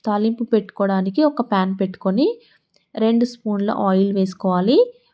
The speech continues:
ఆయిల్ వేడెక్కగానే ఇందులోకి ఒక స్పూన్ ఆవాలు,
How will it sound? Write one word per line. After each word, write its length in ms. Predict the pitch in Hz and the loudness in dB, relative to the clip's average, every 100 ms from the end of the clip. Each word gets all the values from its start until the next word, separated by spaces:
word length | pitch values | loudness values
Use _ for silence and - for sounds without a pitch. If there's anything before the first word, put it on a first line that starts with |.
| - | -2
ఆయిల్ 340 | 208 220 240 | 2 4 4
వేడెక్కగానే 760 | 226 208 202 196 196 196 190 254 | 4 2 0 -2 -4 -2 0 0
ఇందులోకి 600 | 370 240 220 208 208 - 508 523 - _ - | 0 0 0 0 -2 2 2 2 -6 _ -10
ఒక 200 | 220 262 | -4 -4
స్పూన్ 340 | 254 226 220 214 202 | -4 -2 -2 -2 -2
ఆవాలు, 480 | 180 180 185 220 | 0 0 0 4